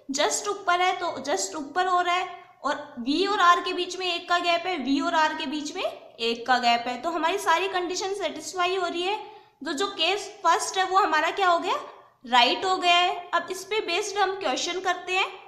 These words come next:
Then हमारा क्वेश्चन है, Who among the following person live just above the टी फ्लोर।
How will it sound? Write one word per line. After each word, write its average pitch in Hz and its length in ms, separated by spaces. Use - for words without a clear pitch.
Then 269 140
हमारा 370 220
क्वेश्चन 320 400
है, - 340
Who 339 120
among 370 280
the 415 180
following 247 420
person 269 340
live 269 420
just 302 680
above 285 220
the 494 340
टी 262 280
फ्लोर। 254 280